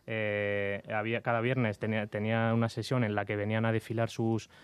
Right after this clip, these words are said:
sus altos cargos, sus presidentes, sus consejeros y demás, y entonces le suponía, le suponía evidentemente un problema. Entonces, en un intento evidente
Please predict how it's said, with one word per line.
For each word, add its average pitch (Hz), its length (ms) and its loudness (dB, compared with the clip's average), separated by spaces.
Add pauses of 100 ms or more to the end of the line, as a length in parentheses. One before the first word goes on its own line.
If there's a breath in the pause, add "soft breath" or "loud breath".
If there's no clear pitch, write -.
(120)
sus - 180 -4
altos 117 260 -2
cargos, 120 300 0
sus 113 120 -6
presidentes, 113 580 -2
sus - 120 -10
consejeros 113 540 -4
y 110 60 -4
demás, 120 280 2 (380 loud breath)
y 107 40 -4
entonces 110 160 -2
le 113 60 0
suponía, 110 380 -2
le 107 100 -2
suponía 104 300 -4
evidentemente 107 480 -2
un 120 80 2
problema. 98 320 -2
Entonces, 104 240 -6
en 104 80 -4
un 107 100 0
intento 113 540 0
evidente 107 560 0